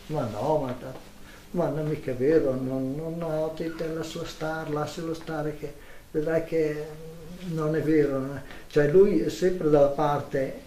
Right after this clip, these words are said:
eh, non dico il più debole, dalla pa-, dell'incoraggiamento. Cattabriga, eh, allora praticamente ti metteva a tal, a tal punto così a tuo agio che ti veniva quasi, "Ma posso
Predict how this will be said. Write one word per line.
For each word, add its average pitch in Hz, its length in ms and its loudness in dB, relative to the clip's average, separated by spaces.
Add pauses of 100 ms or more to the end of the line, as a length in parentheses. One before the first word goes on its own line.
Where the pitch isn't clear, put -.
eh, 170 80 -14 (100)
non 123 400 -8
dico - 240 0
il 110 80 4
più 113 160 -4
debole, 107 280 -8 (220)
dalla 165 140 -2
pa-, - 260 -2 (380)
dell'incoraggiamento. 147 960 2 (240)
Cattabriga, 127 920 -4 (340)
eh, 127 360 -4
allora 196 240 12
praticamente 165 840 4
ti 147 100 -6
metteva 127 840 2 (340)
a 120 100 -12
tal, - 280 2 (1040)
a - 60 -8
tal 156 260 2
punto 180 440 2
così 156 240 2
a 160 80 8
tuo 180 160 0
agio 208 380 8
che - 360 6
ti 170 100 -2
veniva 160 280 6
quasi, 160 240 6
"Ma 147 120 0
posso 185 360 8